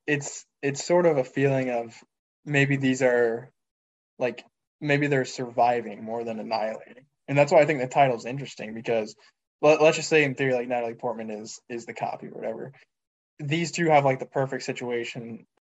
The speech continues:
to basically, you know, get out of this and, and probably reproduce pretty easily because they are already <laughs> married,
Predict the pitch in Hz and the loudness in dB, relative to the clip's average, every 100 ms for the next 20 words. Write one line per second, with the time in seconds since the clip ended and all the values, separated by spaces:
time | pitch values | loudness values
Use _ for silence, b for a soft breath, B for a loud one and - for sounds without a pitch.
0 | _ 127 123 127 127 127 113 117 135 120 | _ -2 0 0 -2 -6 -6 -6 -4 -6
1 | 120 135 120 120 120 110 113 123 117 - | 0 2 6 6 6 2 -6 -6 -10 -8
2 | - 131 131 127 117 110 120 120 120 113 | -4 -4 4 4 4 -2 -6 -8 -8 -4
3 | 120 110 - 123 110 110 120 - - - | -2 -2 -6 -8 -6 -6 -6 -6 -6 -8
4 | b b _ 139 131 123 120 113 113 117 | b b _ 0 2 2 4 6 6 4
5 | 110 117 - - 113 101 | 0 2 2 4 2 -2